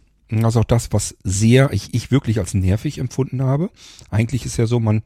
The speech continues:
nimmt so ein Ding in Betrieb und will dann eigentlich am liebsten so ein bisschen gleich herumprobieren und loslegen. Könnt ihr bei dem Echo Show vergessen. Der braucht sehr lange, um seine Updates zu installieren. Länger als ein normaler Echo.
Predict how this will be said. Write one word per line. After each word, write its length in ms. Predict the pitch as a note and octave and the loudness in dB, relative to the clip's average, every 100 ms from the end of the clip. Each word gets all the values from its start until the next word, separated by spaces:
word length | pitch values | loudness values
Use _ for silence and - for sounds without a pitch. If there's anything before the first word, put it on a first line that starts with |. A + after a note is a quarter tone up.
| _ _ - | _ _ -6
nimmt 220 | G#2+ A2 | -4 -2
so 80 | G2 | -2
ein 100 | F#2 | -2
Ding 180 | A2 A#2 | -2 -2
in 120 | F#2 | -4
Betrieb 360 | F#2 - A#2 | -4 -4 -2
und 140 | G#2 F2+ | -2 0
will 100 | G#2+ | 0
dann 140 | F#2 | 0
eigentlich 300 | F2 A#2 G2 | -2 -4 -2
am 100 | F#2+ | -2
liebsten 300 | A2+ - - | -2 -6 -6
so 80 | G2 | -4
ein 60 | F#2 | -4
bisschen 280 | A2+ A2+ | -4 -6
gleich 180 | G2+ G2 | -4 -2
herumprobieren 580 | G2 F#2 A#2 - F#2+ F2 | -2 -4 -6 -6 -4 -4
und 80 | E2 | -2
loslegen. 500 | F2+ - C#3 D#3 F3+ - - - _ _ _ | -4 -4 -2 -2 -4 -12 -20 -20 _ _ _
Könnt 240 | - A#2 B2+ | 2 2 4
ihr 80 | A2 | 2
bei 140 | G#2 | 4
dem 160 | G2+ G#2+ | 2 0
Echo 240 | G#2+ G#2 | -4 -4
Show 260 | - A2+ A2 | -4 -2 -2
vergessen. 600 | - E2 E2+ E2+ D#3 A#3 _ _ _ _ _ _ _ _ _ - - | -2 -2 -2 -2 -2 -4 _ _ _ _ _ _ _ _ _ -16 -4
Der 220 | G2+ G#2 | 4 4
braucht 320 | F2 G2+ B2+ | 4 0 0
sehr 220 | - G#2+ F2+ | 0 0 2
lange, 260 | F2+ A2 | 2 0
um 160 | A2+ G2+ | -2 -2
seine 240 | G2 F#2+ | -2 -2
Updates 380 | E2 - E2+ - | -6 -4 -4 -4
zu 100 | F2+ | -10
installieren. 420 | E2 - F2 G2+ | -10 -6 -4 -2
Länger 440 | E2+ F#2+ B2+ D#3+ E3+ - - - _ _ | 0 2 2 0 -2 -12 -20 -20 _ _
als 200 | - G2 | -6 -4
ein 60 | G2+ | 0
normaler 460 | G2 G2 G2 G2 G2 | 0 2 2 0 -2
Echo. 320 | - F2 | -4 -6